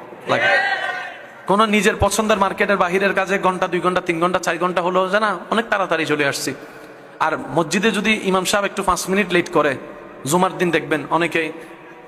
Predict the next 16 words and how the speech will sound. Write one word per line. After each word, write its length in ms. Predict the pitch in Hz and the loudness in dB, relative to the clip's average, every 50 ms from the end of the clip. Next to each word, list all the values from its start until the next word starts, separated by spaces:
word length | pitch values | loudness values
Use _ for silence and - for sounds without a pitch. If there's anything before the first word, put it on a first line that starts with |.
| - - - | -20 -4 0
এইভাবে 300 | 185 175 170 170 165 165 | 2 4 4 4 2 2
চায়, 280 | 165 165 156 151 156 160 175 - | 0 0 0 0 -2 -4 -4 -4
অনেকে 320 | 151 143 147 - - 151 139 - | -4 -2 -2 0 -2 -2 0 0
এইভাবে 300 | 165 147 156 151 151 151 | 0 2 2 2 2 2
চায়, 140 | - 160 - | 0 0 0
অনেকে 300 | 175 180 202 185 214 190 | 2 2 2 2 0 0
আবার, 160 | 180 170 170 - | 0 0 0 0
এ, 140 | - 165 - - - - - - - | 0 -2 -4 -6 -8 -12 -14 -10 -8
এ, 380 | 165 165 160 156 156 151 147 - - - - - - - 160 | -6 -6 -6 -6 -6 -6 -6 -8 -10 -12 -14 -14 -14 -10 -8
উম, 180 | - 131 131 120 - - - - - - - - - - - - - - - - | -6 -6 -6 -8 -10 -14 -18 -20 -20 -20 -20 -20 -20 -20 -20 -20 -20 -8 -2 0
আবার 240 | 170 175 185 165 | 2 4 4 4
অনেকে। 260 | 175 190 208 202 220 202 180 202 190 247 247 - - 277 208 - 214 - - - - - - - - 247 - - 254 226 - 233 - 208 160 - - - - - - - - - - 165 139 196 - - - - - - - 240 262 262 311 311 - 311 294 277 277 277 254 226 190 - - - | 4 2 2 2 0 2 2 2 2 2 0 0 0 -2 0 0 -2 -2 -4 -8 -10 -16 -6 0 0 0 2 0 -2 -2 -2 -2 -2 -4 -4 -6 -10 -16 -18 -18 -16 -16 -8 -4 -2 0 2 2 2 0 -2 -10 -12 -10 -6 -6 -6 -6 -6 -6 -4 -4 -4 -4 -6 -10 -10 -12 -14 -14 -8 -6
হ্যাঁ, 220 | 175 165 143 - - - - - - - - - | -4 -4 -4 -6 -8 -10 -12 -16 -16 -18 -4 2
কি 160 | 220 277 320 | 4 4 4
দুর্ভাগ্য 540 | 320 285 285 285 269 214 302 - 240 233 339 | 4 4 4 4 4 4 4 2 2 4 4
আমাদের, 420 | 330 302 302 330 - 294 262 269 | 4 6 4 4 4 4 2 2